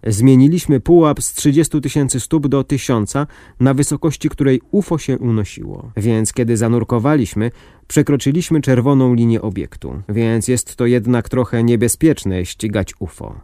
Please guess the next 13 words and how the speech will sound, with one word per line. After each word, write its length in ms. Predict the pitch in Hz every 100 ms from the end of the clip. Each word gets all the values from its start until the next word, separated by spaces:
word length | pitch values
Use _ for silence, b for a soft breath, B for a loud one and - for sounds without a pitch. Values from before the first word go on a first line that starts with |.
| -
Tak 200 | 123 120
więc 240 | 127 113
byłem 340 | 143 175 160
w 60 | 147
stanie 280 | - 147 139
złapać 400 | 131 139 127 -
ufo 220 | 143 131
na 160 | 120 120
radar 360 | 135 139 135 b b b -
w 120 | 113
odległości 760 | 151 123 131 135 127 - 123
czterdziestu 600 | 110 - 120 113 120 135
mil. 320 | 143 113 62